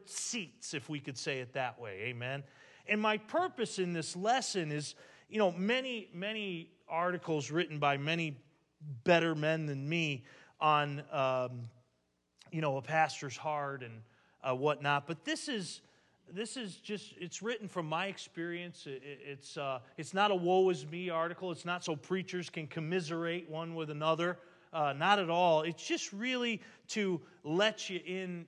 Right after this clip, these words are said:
to the pastor's heart. And the, the whole idea of it is to buoy men of God on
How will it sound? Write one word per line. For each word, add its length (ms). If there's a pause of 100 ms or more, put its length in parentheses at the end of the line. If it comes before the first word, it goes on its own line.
to 140
the 80
pastor's 580
heart. 300
And 240
the, 200
the 120
whole 320
idea 480
of 240
it 100
is 280 (320)
to 100
buoy 440
men 280
of 140
God 340
on 420